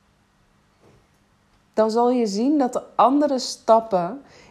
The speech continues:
in het proces van kwantumcreatie zo vele malen makkelijker gaan.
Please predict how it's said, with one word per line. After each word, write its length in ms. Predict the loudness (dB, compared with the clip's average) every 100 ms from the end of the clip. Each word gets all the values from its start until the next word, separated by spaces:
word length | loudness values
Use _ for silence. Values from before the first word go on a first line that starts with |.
| _
in 220 | 0 2
het 220 | 0 -2
proces 560 | -2 -4 -2 -2 -4 -4
van 160 | -10 -4
kwantumcreatie 1200 | -2 0 -2 -6 -6 -8 -8 -10 -12 -14 -16 -16
zo 840 | -18 -14 -4 4 4 4 0 -2 -6
vele 840 | -14 -18 -2 0 2 0 0 -2 -6 -10
malen 640 | -4 -2 0 -2 -2 -4 -8 -14
makkelijker 760 | -8 -2 0 0 -2 -4 -6 -12
gaan. 580 | -8 -8 -8 -8 -10